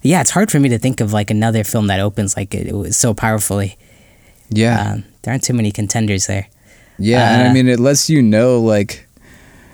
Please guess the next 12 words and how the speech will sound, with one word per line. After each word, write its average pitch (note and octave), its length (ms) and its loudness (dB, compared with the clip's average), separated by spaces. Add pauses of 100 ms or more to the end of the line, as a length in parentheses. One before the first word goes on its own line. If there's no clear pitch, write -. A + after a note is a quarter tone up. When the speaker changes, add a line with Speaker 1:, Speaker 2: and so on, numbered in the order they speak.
(800)
Speaker 2:
all B2+ 280 4
of A#2+ 100 2
the A2+ 120 6
emotions G#2+ 580 4
and F#2+ 100 2
everything A2+ 460 2
this, G2+ 140 0
this G2+ 280 -2
movie G2+ 300 2
will F#2 180 0
be. G2 340 -2 (100)
Like, - 280 -4